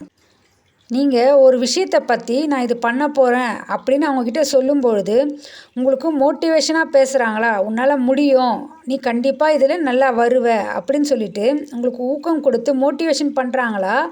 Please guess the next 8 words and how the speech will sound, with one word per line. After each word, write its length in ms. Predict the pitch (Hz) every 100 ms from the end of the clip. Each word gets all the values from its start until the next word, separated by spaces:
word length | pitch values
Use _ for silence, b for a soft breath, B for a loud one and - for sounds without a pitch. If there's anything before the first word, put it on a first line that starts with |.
| B B B B - 285
இல்ல 260 | 320 302 247 240
"இதெல்லாம் 340 | 262 285 320
உனக்கு 220 | 285 262 254
எதுக்கு, 280 | 277 269 254 202 220
இதெல்லாம் 280 | 247 277 302
உனக்கு 220 | 254 -
சரிப்பட்டு 440 | 254 294 294 262 214
வராது" 420 | 202 202 185 214